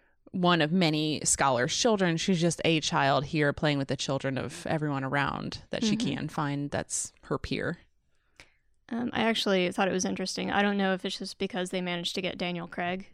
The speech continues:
Speaker 2: as
Speaker 1: Mm-hmm.
Speaker 2: Azrael, but he is introduced before Lyra is.
Speaker 1: Yeah.
Speaker 2: Which is so crazy. He plays,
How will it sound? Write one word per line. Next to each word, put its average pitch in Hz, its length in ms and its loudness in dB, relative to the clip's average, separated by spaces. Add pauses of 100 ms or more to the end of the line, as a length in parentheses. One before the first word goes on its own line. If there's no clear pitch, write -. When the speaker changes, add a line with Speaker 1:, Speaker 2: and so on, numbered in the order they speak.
Speaker 2:
as 190 200 4
Speaker 1:
Mm-hmm. 175 140 -2
Speaker 2:
Azrael, 190 360 -2
but 185 420 2 (600)
he - 260 0
is 208 120 4
introduced 185 800 -2 (800)
before 180 440 -4
Lyra 180 400 -4
is. 190 420 -4
Speaker 1:
Yeah. 247 400 4
Speaker 2:
Which 214 140 -2
is 233 60 -4
so 190 140 0
crazy. 180 420 -2
He 226 120 -2
plays, 208 540 0